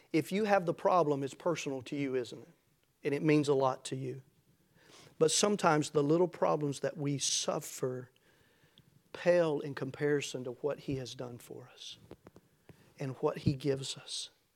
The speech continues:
And the psalmist says, "What shall I render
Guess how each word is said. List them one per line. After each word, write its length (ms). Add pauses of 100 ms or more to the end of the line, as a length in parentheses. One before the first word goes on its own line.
(880)
And 140
the 60
psalmist 560
says, 220 (140)
"What 580
shall 380
I 160
render 880